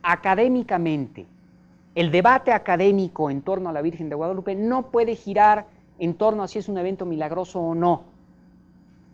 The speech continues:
Ya se llegó al acuerdo entre especialistas, y bueno, ese, ese es del terreno a la fe,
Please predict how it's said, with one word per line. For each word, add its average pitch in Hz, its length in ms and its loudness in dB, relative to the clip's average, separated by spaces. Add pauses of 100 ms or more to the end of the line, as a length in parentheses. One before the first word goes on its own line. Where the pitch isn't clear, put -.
(920)
Ya 190 220 4
se 196 160 -2
llegó 170 180 4
al 190 100 4
acuerdo 180 300 2
entre 160 180 -6
especialistas, 208 720 -6
y - 20 -10
bueno, 220 180 -6
ese, - 220 -12
ese 220 200 -4
es 190 60 -6
del 170 140 -4
terreno 160 300 -2
a 139 40 -4
la 135 80 -4
fe, 110 220 -10